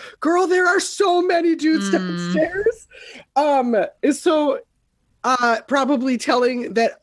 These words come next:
Speaker 1: I said that it gave me relief to find out she drugged them all, but,
Speaker 2: <laughs>
Speaker 1: you know, we can let that go. And anyway, she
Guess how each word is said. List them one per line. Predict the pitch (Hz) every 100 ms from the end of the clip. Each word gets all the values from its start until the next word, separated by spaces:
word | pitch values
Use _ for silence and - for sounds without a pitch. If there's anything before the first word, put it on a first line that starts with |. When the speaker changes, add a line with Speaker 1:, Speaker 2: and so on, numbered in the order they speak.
| -
Speaker 1:
I | 214 240
said | 277 233 190
that | 208 190
it | 196
gave | 226
me | 220 208
relief | 180 180 180 320 -
to | 453
find | - 403 415
out | 440
she | 440 415 392
drugged | 349 370 339
them | 370
all, | 381 392
but, | 285 233 220 196 - _
Speaker 2:
<laughs> | _ _
Speaker 1:
you | 330
know, | 311 277
we | 254 285
can | 330
let | 247 247
that | 233
go. | 226 220 220
And | 226
anyway, | 240 254 220
she | 208 - 233 208 214